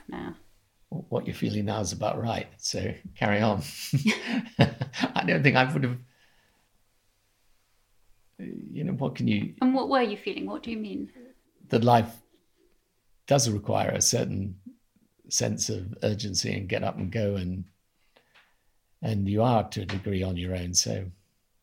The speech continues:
Speaker 2: make the most of it. So I think probably, I, I don't know. <laughs> I can't, I can't really think what I would, what I would say to him or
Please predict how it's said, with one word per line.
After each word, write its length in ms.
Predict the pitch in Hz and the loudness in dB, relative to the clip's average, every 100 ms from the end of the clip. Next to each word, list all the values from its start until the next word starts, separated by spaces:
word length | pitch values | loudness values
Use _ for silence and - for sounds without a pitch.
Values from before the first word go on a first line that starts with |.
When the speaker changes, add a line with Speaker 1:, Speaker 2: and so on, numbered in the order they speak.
| - | -8
Speaker 2:
make 200 | 113 - | -6 -2
the 80 | 104 | 0
most 260 | 110 110 | 0 0
of 60 | 92 | -4
it. 140 | 85 - _ _ _ _ _ _ _ - | -8 -12 _ _ _ _ _ _ _ -16
So 160 | - | -6
I 100 | 110 | -4
think 220 | 113 123 - | -2 -2 -2
probably, 480 | 113 113 90 104 - | -2 -2 -4 -6 -6
I, 140 | 117 - - | -10 -12 -12
I 80 | 123 | -10
don't 160 | 50 95 | -10 -12
know. 80 | - _ _ - | -18 _ _ -20
<laughs> 80 | - | -18
I 40 | - - | -12 -8
can't, 200 | - - | -6 -6
I 120 | 110 | -6
can't 180 | - - | -6 -6
really 180 | 98 | -6
think 260 | 95 117 101 - | -6 -6 -6 -8
what 140 | 98 | -10
I 60 | 95 | -8
would, 220 | 95 95 - _ _ _ | -10 -12 -14 _ _ _
what 120 | - 107 | -4 -4
I 60 | |
would 120 | 98 | -2
say 180 | - 107 | -4 -4
to 140 | 95 110 | -2 -2
him 100 | 98 | -2
or 220 | 101 | -4